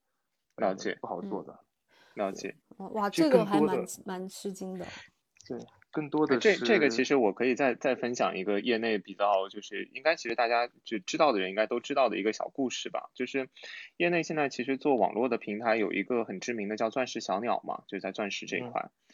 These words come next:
Speaker 2: 嗯。嗯。
Speaker 1: 当时呢，钻石小鸟老板其实之所以会想说做，就是把钻石放到网上卖，他其实就是想试试看说那个叫什么，网上卖的东西能卖到多贵，因为那，那会儿是刚刚就中国的这个网络世界刚崛起的那个时候。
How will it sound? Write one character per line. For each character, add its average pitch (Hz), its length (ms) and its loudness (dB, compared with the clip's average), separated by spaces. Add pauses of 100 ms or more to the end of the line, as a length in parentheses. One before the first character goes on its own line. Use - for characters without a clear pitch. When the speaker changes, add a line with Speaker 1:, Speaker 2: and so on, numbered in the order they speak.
(240)
Speaker 2:
嗯。 117 60 -10
嗯。 - 20 -6
Speaker 1:
当 170 120 0
时 - 160 -4
呢， 127 120 2
钻 143 180 -2
石 135 120 -2
小 127 140 0
鸟 110 140 2
老 90 220 4
板 95 260 0
其 110 160 -4
实 113 60 -2
之 131 160 -2
所 131 140 0
以 113 40 2
会 120 180 0
想 95 220 -6
说 113 220 -2
做， 110 360 0 (120)
就 117 100 -6
是 117 80 -6
把 90 220 0
钻 147 240 4
石 104 180 0
放 113 140 -2
到 107 100 2
网 - 160 -2
上 98 160 -2
卖， 117 280 0 (500)
他 156 100 6
其 143 160 2
实 147 140 -2
就 156 140 2
是 139 100 2
想 95 200 -4
试 - 140 -4
试 127 160 0
看 117 220 -4
说 123 200 2 (300)
那 113 220 2
个 104 80 2
叫 98 160 2
什 113 80 -8
么， - 80 -2
网 98 200 4
上 131 240 2
卖 160 140 2
的 117 100 4
东 123 220 -2
西 123 160 -6
能 95 220 -2
卖 151 160 6
到 101 180 4
多 107 200 2
贵， 104 280 2
因 127 120 -4
为 131 80 -2
那， 156 280 -2
那 165 160 4
会 90 160 0
儿 - 60 -8
是 - 120 -4
刚 127 160 4
刚 143 160 2
就 127 140 0
中 131 180 -6
国 98 160 0
的 104 100 2
这 101 180 0
个 95 80 0
网 90 180 -2
络 110 140 2
世 110 160 -6
界 107 100 -2
刚 120 180 -4
崛 101 220 -2
起 - 160 -4
的 - 140 -14
那 101 100 -4
个 - 80 -10
时 - 160 -8
候。 - 240 -2